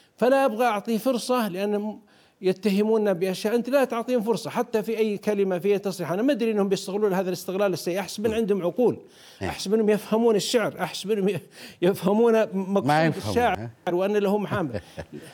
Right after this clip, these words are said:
Speaker 1: لكن العدو لسوف يحملك على أسوأ المحامل. يقول، يقول: "ومن ذي"، يقول: "متنبي، من ذي كو-، ومن يك ذا فم مر،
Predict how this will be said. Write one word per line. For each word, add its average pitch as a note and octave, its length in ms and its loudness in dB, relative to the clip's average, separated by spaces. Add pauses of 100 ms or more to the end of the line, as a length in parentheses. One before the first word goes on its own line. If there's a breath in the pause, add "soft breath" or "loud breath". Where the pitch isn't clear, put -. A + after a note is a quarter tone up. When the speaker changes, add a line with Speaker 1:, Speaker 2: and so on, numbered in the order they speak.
(580 soft breath)
Speaker 1:
لكن A3+ 440 2
العدو A#3 580 2
لسوف G#3 340 2
يحملك A3 440 2
على G3+ 200 2
أسوأ G3+ 220 -2
المحامل. F#3 440 0
يقول، F#3 400 0 (960 loud breath)
يقول: F3 240 0
"ومن A#3 300 4
ذي"، G3 80 0
يقول: F3+ 160 0
"متنبي، F#3 400 -2
من G#3 180 0
ذي G#3+ 100 4
كو-، G#3 240 0
ومن G3 440 2
يك A3 180 2
ذا G3+ 320 2
فم G#3+ 580 0
مر، F#3+ 640 2